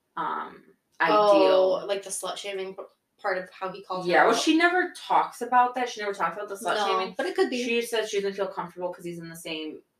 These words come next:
Speaker 1: building.
Speaker 2: Mm-hmm.
Speaker 1: But I think it also plays a role of her not
Speaker 2: Playing into that role.
Speaker 1: that Tamlin is skewing.
Speaker 2: Yeah,
Speaker 1: Yeah.
Speaker 2: fair.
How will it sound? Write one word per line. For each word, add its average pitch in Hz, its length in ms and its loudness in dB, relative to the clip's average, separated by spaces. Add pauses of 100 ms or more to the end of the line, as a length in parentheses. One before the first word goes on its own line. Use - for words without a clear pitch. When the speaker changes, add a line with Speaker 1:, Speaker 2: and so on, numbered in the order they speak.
(120)
Speaker 1:
building. 180 760 -2
Speaker 2:
Mm-hmm. 220 320 -10 (260)
Speaker 1:
But 180 120 2
I 175 80 2
think 196 180 0
it - 20 -2
also 175 280 -2
plays 165 200 -6
a 160 40 -12
role 156 280 0
of - 60 -20 (140)
her 160 300 0
not 151 360 0 (460)
Speaker 2:
Playing 208 340 -10
into 196 200 -10
that 185 200 -8
role. 185 440 -8 (260)
Speaker 1:
that 160 540 2
Tamlin 156 500 -8
is 151 160 -12
skewing. - 680 -16
Speaker 2:
Yeah, 196 360 -4 (140)
Speaker 1:
Yeah. - 140 -12
Speaker 2:
fair. 302 300 -6